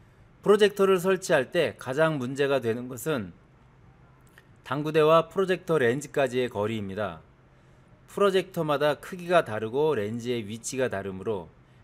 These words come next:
렌즈와의 거리가 중요합니다. 당구대와 프로젝터와의 거리는 약 백오십 센티 정도 거리를 유지할 수 있어야 하고 프로젝터의 크기도 있으므로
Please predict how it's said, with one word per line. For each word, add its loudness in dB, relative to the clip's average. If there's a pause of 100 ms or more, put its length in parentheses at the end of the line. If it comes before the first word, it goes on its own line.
(120)
렌즈와의 0
거리가 -2
중요합니다. -8 (840)
당구대와 2
프로젝터와의 -2
거리는 -4
약 -6
백오십 -8
센티 -8
정도 -6
거리를 -4
유지할 -4
수 -14
있어야 -6
하고 -4 (640)
프로젝터의 -2
크기도 -4
있으므로 -4